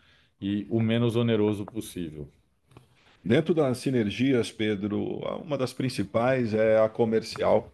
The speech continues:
Speaker 2: Eh, nós temos, eh, como eu, eh, coloquei na apresentação, uma estrutura com dezessete, eh, eh, deze-, dezessete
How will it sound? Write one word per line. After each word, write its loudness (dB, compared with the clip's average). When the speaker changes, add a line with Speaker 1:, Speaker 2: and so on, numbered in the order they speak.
Speaker 2:
Eh, 0
nós -4
temos, -2
eh, -4
como -4
eu, -4
eh, -10
coloquei -2
na 4
apresentação, 0
uma 2
estrutura 0
com -2
dezessete, -2
eh, -2
eh, -6
deze-, -2
dezessete 0